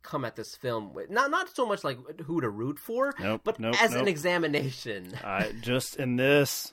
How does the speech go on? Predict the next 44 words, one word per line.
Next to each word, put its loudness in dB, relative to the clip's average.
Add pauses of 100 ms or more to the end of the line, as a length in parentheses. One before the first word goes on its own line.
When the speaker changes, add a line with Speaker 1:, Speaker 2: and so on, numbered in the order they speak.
Speaker 2:
little 0
bit, 0
uh, -4
this -4
section -4 (120)
where -10
you, -8
you've -10
taken -4
the -2
mic -2
from -6
me, -8 (400)
and -6
you've -8
explained 2
to -8
me -8 (440)
that -6
you -6
can't -4
go -4
see -6
Paul -2
Schrader's -6
The -12
Card -2
Counter -6
because -4
you -2
have -6
a -6
child, -2 (320)
I 4
refute -2
this -6
lesson -4
at -8
the -4
end -2
of -8
Rashomon, -2
that -2
accepting 2